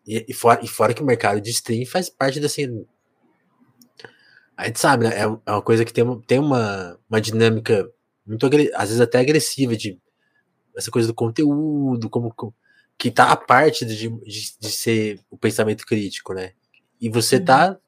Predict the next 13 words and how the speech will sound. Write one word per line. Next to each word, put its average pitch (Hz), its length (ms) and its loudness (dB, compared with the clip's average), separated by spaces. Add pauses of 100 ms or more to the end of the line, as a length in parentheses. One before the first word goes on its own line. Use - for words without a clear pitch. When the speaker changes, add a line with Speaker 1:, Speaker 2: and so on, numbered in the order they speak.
(1200)
Speaker 1:
dando, 135 300 4
fazendo 127 340 4
aí 139 120 4
a, 160 280 2 (380)
essa - 180 2
relação, 147 560 4
né? 120 140 0
Que, 175 140 -8
que, - 220 -12
que - 100 -12
você, - 120 0
eu 120 400 -2
queria 147 340 4